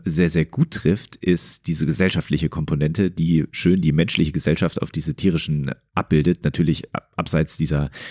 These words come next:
genetischen Komponente. Deswegen würde ich so zum Mittelteil tendieren, wobei tendenziell eher vielleicht ein bisschen nach unten von der wissenschaftlichen Korrektheit. Ich würde sagen, Kaninchenkauz.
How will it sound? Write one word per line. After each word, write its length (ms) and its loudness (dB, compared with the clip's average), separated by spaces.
genetischen 500 2
Komponente. 600 2
Deswegen 520 2
würde 320 4
ich 420 -2
so 300 2
zum 500 0
Mittelteil 1000 0
tendieren, 760 -2
wobei 380 2
tendenziell 840 0
eher 260 0
vielleicht 300 -2
ein 40 -6
bisschen 240 -6
nach 120 -8
unten 320 -10
von 180 -2
der 80 0
wissenschaftlichen 540 -6
Korrektheit. 460 -10
Ich 120 4
würde 140 6
sagen, 240 2
Kaninchenkauz. 920 -2